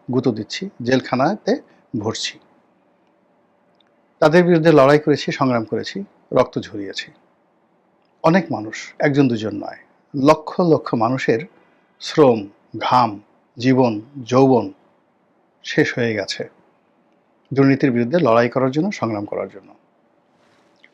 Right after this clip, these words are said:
এবং দুর্নীতিবাজদের পায়ের তলায়, বুটের তলায় পিষ্ট হয়ে এই বাংলায় গত পনেরো বছরে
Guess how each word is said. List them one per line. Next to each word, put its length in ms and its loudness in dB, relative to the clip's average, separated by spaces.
এবং 280 6
দুর্নীতিবাজদের 800 4
পায়ের 300 6
তলায়, 280 -8
বুটের 360 4
তলায় 320 -4
পিষ্ট 300 -2
হয়ে 300 -8
এই 100 6
বাংলায় 420 0
গত 160 0
পনেরো 320 4
বছরে 380 -8